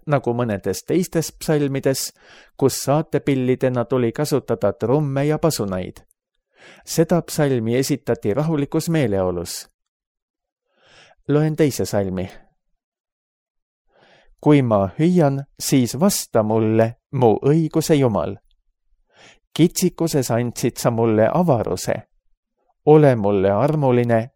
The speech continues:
ja kuule mu palvet. Siin on koos nii palve, et Jumal kuuleks, kui ka kogemus, et ta on juba varemgi aidanud,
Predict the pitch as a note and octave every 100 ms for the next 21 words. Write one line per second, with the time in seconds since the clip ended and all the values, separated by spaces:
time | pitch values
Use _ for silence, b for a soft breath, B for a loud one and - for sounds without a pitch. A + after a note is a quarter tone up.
0 | - B2+ B2 - E3+ E3+ B2 G2+ F#2 G2+
1 | G2 F2 - - - _ _ _ _ _
2 | _ _ _ _ _ _ _ _ _ _
3 | _ _ _ _ _ _ _ _ _ _
4 | _ _ _ _ _ _ _ _ - -
5 | F#3 E3 B2 A#2 G#2+ D#3 B2 A2+ - -
6 | D#3 C3 G#2+ - C3 F3 D#3 B2 - C#3
7 | B2 A#2+ C3+ A2+ F#2+ G2 D#3+ F#3 C#3+ -
8 | - - _ _ C3+ A#2+ - F#2+ - E3+
9 | E3+ C3 C3 - - - C#3 - A2 G#2
10 | G#2+ G#2+ G#2 G#2 F3 E3+ C#3 C3 C#3 D3+
11 | - F2 C2+ -